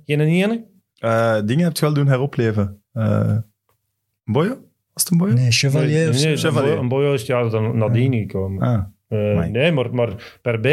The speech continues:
Speaker 1: Ja, als je, als je per B het, wat moet je dan doen?
Speaker 3: In de
Speaker 2: Ballen
Speaker 3: box.
Speaker 2: droppen?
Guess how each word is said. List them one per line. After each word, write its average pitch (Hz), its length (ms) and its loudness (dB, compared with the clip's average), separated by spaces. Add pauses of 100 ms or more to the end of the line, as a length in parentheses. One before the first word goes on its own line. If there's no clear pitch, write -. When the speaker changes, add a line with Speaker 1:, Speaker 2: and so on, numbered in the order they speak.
(840)
Speaker 1:
Ja, 123 160 -2
als - 160 0
je, 160 120 -2
als 147 160 0
je 156 80 0
per 143 220 -2
B 123 40 -6
het, 165 220 2
wat 143 120 -2
moet 147 120 0
je 151 60 -4
dan 131 180 0
doen? 123 400 -2 (680)
Speaker 3:
In 131 120 2
de 123 80 0
Speaker 2:
Ballen 117 180 2
Speaker 3:
box. 117 200 2
Speaker 2:
droppen? 151 420 -2